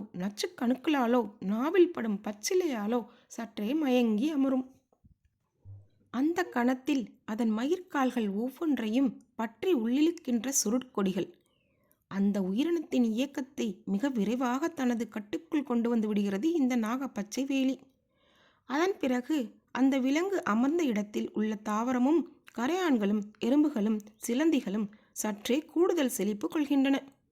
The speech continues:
பாரி சொல்வதை வாய் பிளந்து கேட்டுக்கொண்டிருந்தார் கபிலர். தாமரை இதழை ஒன்றின் மேல் ஒன்றாக அடுக்கி அதன் மேல் ஊன்றப்படும் வேலம் முள் முதல் இதழுக்குள் இறங்கும் நேரம்தான் கணப்பொழுது.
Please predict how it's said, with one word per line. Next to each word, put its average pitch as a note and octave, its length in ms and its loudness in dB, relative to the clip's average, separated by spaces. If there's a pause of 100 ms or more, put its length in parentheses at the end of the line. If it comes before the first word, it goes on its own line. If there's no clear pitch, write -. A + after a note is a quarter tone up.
(1080)
பாரி C#4+ 340 2
சொல்வதை A#3 520 0
வாய் G3 360 -4
பிளந்து B3+ 300 2
கேட்டுக்கொண்டிருந்தார் G3+ 880 -4
கபிலர். G#3 360 -2 (1700)
தாமரை E4+ 640 0
இதழை B3 340 0 (480)
ஒன்றின் F4 480 2
மேல் C#4 220 2
ஒன்றாக A#3+ 560 0
அடுக்கி B3 480 -2 (480)
அதன் B3 380 0
மேல் F4+ 280 4
ஊன்றப்படும் A#3 720 2
வேலம் A#3+ 400 2
முள் C4 220 2 (300)
முதல் D#4 380 2
இதழுக்குள் G#3+ 600 0
இறங்கும் G#3+ 480 2
நேரம்தான் A3+ 540 0 (180)
கணப்பொழுது. A#3+ 640 0